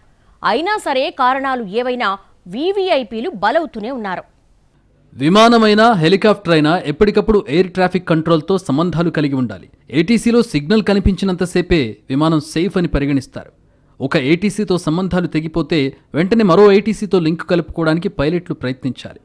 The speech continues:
Speaker 2: చాలాసార్లు ప్రతికూల వాతావరణం విమాన ప్రమాదాలకు కారణమవుతుంది. విమాన ప్రమాదాలు జరిగినప్పుడు బ్లాక్ బాక్స్ కీలక పాత్ర పోషిస్తుంది. ప్రమాద సమయంలో అసలేం జరిగిందో తెలియాలంటే ఖచ్చితంగా బ్లాక్ బాక్స్ను విశ్లేషించాల్సి ఉంటుంది.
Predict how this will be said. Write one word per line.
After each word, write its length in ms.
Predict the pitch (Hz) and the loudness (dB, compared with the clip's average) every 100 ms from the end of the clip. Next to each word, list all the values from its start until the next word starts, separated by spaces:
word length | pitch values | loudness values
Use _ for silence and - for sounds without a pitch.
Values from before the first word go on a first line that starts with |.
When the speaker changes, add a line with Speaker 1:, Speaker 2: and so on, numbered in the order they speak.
| _ _ _ _ - | _ _ _ _ 0
Speaker 2:
చాలాసార్లు 540 | 170 208 202 196 196 | 2 4 2 2 0
ప్రతికూల 440 | 180 170 185 202 196 | 0 -4 -2 0 2
వాతావరణం 580 | 175 175 175 170 165 156 | 2 2 0 0 -2 -2
విమాన 240 | 147 185 | 0 0
ప్రమాదాలకు 520 | 170 165 165 160 151 | 0 -2 0 -2 -4
కారణమవుతుంది. 680 | 135 131 143 123 - 95 - _ _ _ 127 | -6 -4 -2 -4 -8 -20 -20 _ _ _ -2
విమాన 240 | 165 208 | 2 2
ప్రమాదాలు 460 | 202 180 180 175 143 | 2 2 2 2 0
జరిగినప్పుడు 600 | 147 151 160 151 139 107 _ - | -2 -2 -4 -4 -6 -6 _ -12
బ్లాక్ 340 | 110 156 185 160 | -2 2 2 0
బాక్స్ 400 | 165 - - - _ - | -2 -4 -18 -20 _ -2
కీలక 280 | 214 233 | 0 0
పాత్ర 300 | - 214 214 | 0 -2 -2
పోషిస్తుంది. 600 | 143 139 - 127 - 95 _ _ _ _ | -6 -8 -10 -12 -14 -16 _ _ _ _
ప్రమాద 220 | 156 190 220 | 0 2 2
సమయంలో 540 | 208 208 196 180 180 - | 2 0 2 0 -2 -6
అసలేం 340 | 139 156 156 202 | -8 -2 2 2
జరిగిందో 380 | 190 180 165 156 | 2 2 0 -2
తెలియాలంటే 720 | 151 147 143 135 139 156 - _ _ - | 0 0 2 0 -2 -4 -6 _ _ -4
ఖచ్చితంగా 460 | 196 233 226 208 | -2 0 2 2
బ్లాక్ 320 | 143 139 170 | 2 2 0
బాక్స్ను 320 | 170 170 - 147 | 0 -2 -2 -4
విశ్లేషించాల్సి 760 | 135 190 190 160 151 131 - | 0 0 0 -2 -4 -4 -6
ఉంటుంది. 440 | 113 107 98 92 | -12 -12 -16 -18